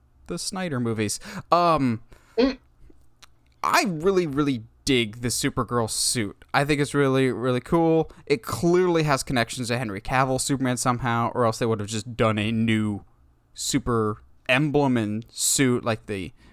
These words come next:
Speaker 1: mesh, the material looks exactly like Henry Cavill's. Do you see this Supergirl being connected to Henry Cavill's? Uh, do you think it's just gonna be an Elseworlds? How do you see both the Supergirl suit and also the slight tease to the Flash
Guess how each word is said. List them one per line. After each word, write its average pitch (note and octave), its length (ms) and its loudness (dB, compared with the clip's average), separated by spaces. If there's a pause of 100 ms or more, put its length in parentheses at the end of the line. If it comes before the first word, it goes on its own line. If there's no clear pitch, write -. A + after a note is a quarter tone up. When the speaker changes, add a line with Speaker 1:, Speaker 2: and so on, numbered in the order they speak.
Speaker 1:
mesh, B2+ 520 0
the G#2+ 100 -8
material A#2 520 0
looks A2 180 -2
exactly A2 380 -4
like G2 180 -2
Henry G#2 220 -6
Cavill's. A2+ 640 0 (560)
Do C#3+ 120 2
you E4 220 2
see C#4+ 380 -2
this B3+ 260 0
Supergirl B3 380 0
being G#3+ 180 0
connected D#3 540 -4
to A#3+ 100 0
Henry A#3+ 240 -2
Cavill's? A#3+ 640 -2 (380)
Uh, A2+ 360 4 (320)
do C#3 80 0
you C#3+ 60 2
think D3 220 -2
it's C3+ 160 -2
just B2+ 140 -4
gonna C3+ 120 -4
be A2 100 -2
an G#2+ 80 -6
Elseworlds? D#3+ 800 2
How F3+ 220 0
do F#3 80 -4
you F3+ 120 -6
see D#3 460 -2 (220)
both D3+ 160 0
the - 80 -8
Supergirl G3 380 0
suit E3+ 240 -2
and D3 120 0
also F#3 300 0
the C3+ 120 0
slight E3+ 340 0 (100)
tease F3 420 -4
to A2+ 100 -10
the A2 100 -4
Flash F3+ 500 0